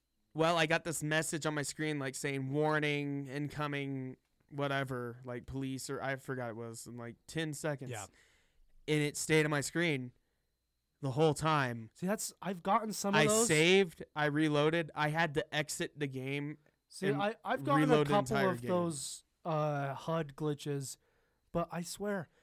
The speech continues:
Speaker 2: I didn't get one until I was ten hours into the game.
Speaker 1: Wow.
Speaker 2: And every single one I've gotten, I just had to reload. I just had to quick save and then reload that quick save, and
Speaker 1: I
Speaker 2: it
Speaker 1: got
Speaker 2: was,
Speaker 1: it in the
Speaker 2: and it was
Speaker 1: within
Speaker 2: gone.
Speaker 1: I got it within the first few
Speaker 2: Yeah,
Speaker 1: hours.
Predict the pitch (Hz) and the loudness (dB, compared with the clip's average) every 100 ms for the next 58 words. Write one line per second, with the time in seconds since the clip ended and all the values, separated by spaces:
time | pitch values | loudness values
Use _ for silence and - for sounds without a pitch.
0 | _ _ 160 208 240 190 185 185 175 180 | _ _ -4 0 0 0 -4 -2 0 0
1 | 175 170 151 170 165 147 139 - - 185 | 0 -2 -4 -2 -2 -2 -4 -10 -10 -6
2 | 165 160 147 151 143 139 135 151 202 - | -4 -2 -2 -4 -8 -8 -8 -6 -8 -12
3 | _ 123 127 120 113 110 _ _ _ - | _ -4 0 2 0 -4 _ _ _ -6
4 | 170 170 170 - 180 175 185 214 190 175 | -2 -2 -2 -4 -4 -2 -4 -4 -2 -2
5 | 180 165 131 175 202 151 156 - _ - | -4 -8 -6 -4 -4 -6 -8 -12 _ -10
6 | 165 190 185 165 139 151 165 165 160 165 | -8 -8 -8 -8 -6 -6 -4 -4 -4 -4
7 | 180 175 156 147 - 185 - 196 202 185 | -4 -6 -8 -10 -10 -10 -6 -4 -2 -2
8 | 160 143 151 160 156 147 - 170 - 180 | -6 -6 -6 -4 -4 -4 -8 -12 -8 -8
9 | 175 170 196 196 185 151 151 160 151 147 | 0 2 6 6 6 2 2 4 4 4
10 | 151 147 131 110 - 180 196 185 151 139 | 2 0 0 -4 -2 2 6 6 4 0
11 | 139 127 - 131 123 - 123 117 127 202 | -2 -6 -6 -6 -6 -6 -6 -4 -2 0
12 | 170 | -2